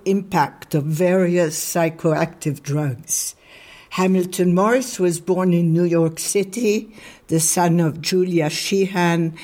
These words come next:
and documentary filmmaker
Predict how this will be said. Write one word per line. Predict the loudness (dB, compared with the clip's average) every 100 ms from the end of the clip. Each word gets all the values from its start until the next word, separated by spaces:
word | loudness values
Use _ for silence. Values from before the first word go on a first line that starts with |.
| -20 -20 -6
and | 0 0 2
documentary | -2 -2 -2 0 2 2 0 -2 0 2 0 -6 -20 -20 -14
filmmaker | -6 -2 2 2 2 2 0 -2 0 0